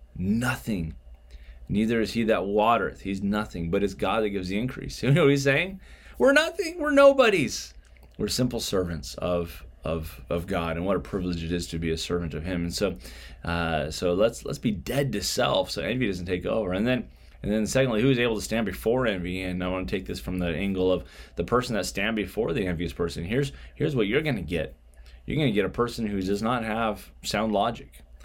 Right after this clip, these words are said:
uh, sound judgment. And, uh, so it's gonna impact, it's not just you that suffers being envious, but it's gonna impact those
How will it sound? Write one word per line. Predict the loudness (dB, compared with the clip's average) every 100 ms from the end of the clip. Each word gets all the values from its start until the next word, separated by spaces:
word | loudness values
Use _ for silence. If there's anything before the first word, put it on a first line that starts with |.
| -20 -20 -18 -6
uh, | -2 0 0
sound | -2 -2 0 0
judgment. | 2 2 2 -4 -12 -16 -20 -20 -20 -20 -20 -16 -4
And, | -2 0 0
uh, | 2 0
so | 0 -2
it's | -2
gonna | 0 0
impact, | 0 -2 -2 -2 -2 -4 -8
it's | -8 -4
not | -4 -2
just | -4 -2
you | 0 2 2
that | 0
suffers | 0 0 -2 -6
being | -2 -2 0
envious, | -2 0 0 -2
but | -2 0 0
it's | 0 -6
gonna | -6 -4
impact | -2 0 0 2
those | 4 4 0